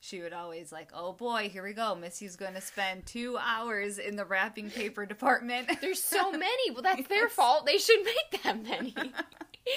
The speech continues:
Speaker 2: They should really make less.
Speaker 1: Oh,
Speaker 2: Goodness.
Speaker 1: it's so fun to give pretty, pretty packages.
Speaker 2: Yeah,
Speaker 1: <laughs>
Speaker 2: for sure.
Speaker 1: How about you, Abby? Give or receive?
Speaker 2: Definitely. I definitely love giving. I've always had, like, a love for, like, getting really, really, like,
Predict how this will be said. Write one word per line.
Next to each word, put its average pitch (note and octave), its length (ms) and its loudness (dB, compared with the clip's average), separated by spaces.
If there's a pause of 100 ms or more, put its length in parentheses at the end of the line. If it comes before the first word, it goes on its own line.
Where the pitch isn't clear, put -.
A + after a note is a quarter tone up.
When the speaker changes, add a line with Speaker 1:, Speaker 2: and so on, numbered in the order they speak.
(280)
Speaker 2:
They E4 140 -4
should C#4 180 -10
really F#4 200 -4
make D4 260 -10
less. A#3+ 260 -8
Speaker 1:
Oh, C#4+ 360 -2
Speaker 2:
Goodness. A#3 240 -4
Speaker 1:
it's A3 60 -10
so A#3+ 140 -2
fun A3+ 200 -8
to G#3+ 40 -6
give F#3 340 -8
pretty, F#3+ 240 -12 (200)
pretty G#3 180 -16
packages. E3 420 -18
Speaker 2:
Yeah, E2 280 -6 (240)
Speaker 1:
<laughs> B3 260 -12
Speaker 2:
for F3 160 -14
sure. - 280 -20 (420)
Speaker 1:
How G3+ 100 -10
about E3+ 140 -12
you, E3+ 100 -14
Abby? E3+ 300 -16 (120)
Give F3 200 -12
or E3+ 80 -10 (100)
receive? - 480 -16 (340)
Speaker 2:
Definitely. G#3+ 720 -4 (140)
I A#3+ 280 4
definitely G#3+ 420 0
love F#3+ 280 -2
giving. F3 300 -4
I've F#3 140 -2
always G3 320 2
had, F#3 400 -6
like, F3 260 -6
a F3+ 80 -4
love F3 380 -4
for, F#3+ 160 -6
like, E3+ 200 -4
getting E3 440 -8
really, F3 300 -8
really, F3 360 -8
like, - 400 -10